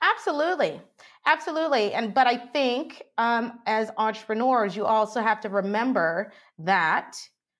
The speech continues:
how you show up is a product of your own holistic health. So there's four pieces that I always explain are involved in that. There's your physical health. So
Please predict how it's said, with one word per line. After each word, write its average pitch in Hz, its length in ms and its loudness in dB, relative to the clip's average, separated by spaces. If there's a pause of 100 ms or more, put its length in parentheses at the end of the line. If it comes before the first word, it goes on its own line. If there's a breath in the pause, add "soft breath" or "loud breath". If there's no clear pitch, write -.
how 294 300 4
you 285 220 -4
show 247 380 2
up 185 480 2
is 196 240 -2
a 202 40 -8
product 226 760 2 (300)
of 190 160 -2
your 208 260 0
own 240 300 2
holistic 226 600 -2
health. - 400 2
So 180 360 2 (260 loud breath)
there's 220 200 -2
four 285 680 4
pieces 262 680 0
that 202 360 4
I 214 160 4
always 220 500 4
explain 214 520 -4
are 196 200 0
involved 190 360 0
in 180 100 -2
that. 202 340 -2
There's 208 180 -2
your 226 100 -2
physical 269 420 2
health. 240 460 4
So 190 360 2